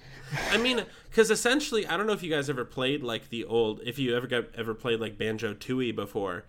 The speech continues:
but Banjo-Tooie would have, like, once you collected enough jigsaw pieces, you would approach these, like, puzzles, and they, they, it would be a moving scene. Um, it wouldn't just be a static picture.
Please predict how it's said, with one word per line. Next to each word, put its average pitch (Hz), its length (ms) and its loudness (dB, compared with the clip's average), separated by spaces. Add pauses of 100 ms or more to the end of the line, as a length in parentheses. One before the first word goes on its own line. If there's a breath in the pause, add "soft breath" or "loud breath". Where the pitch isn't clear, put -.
(520 soft breath)
but 117 280 -2 (560)
Banjo-Tooie 160 880 2
would 117 200 0
have, 120 500 -4 (120)
like, 110 300 -2
once 135 260 -2
you 156 60 -4
collected 139 340 0
enough 117 220 -2
jigsaw 156 320 -2
pieces, 110 420 -6 (240 loud breath)
you 120 100 -2
would 135 100 2
approach 120 320 2
these, 117 200 -4
like, 110 220 -2
puzzles, 131 460 0
and 117 320 0 (480 loud breath)
they, 135 260 4
they, 135 300 0
it 151 40 2
would 147 140 4
be 151 100 2
a 135 60 4
moving 120 460 4
scene. 110 500 -2 (360)
Um, 110 380 -2
it 117 140 -2
wouldn't 135 300 4
just 120 180 -10
be 127 120 -2
a 107 60 -2
static 110 400 -4
picture. 147 420 -6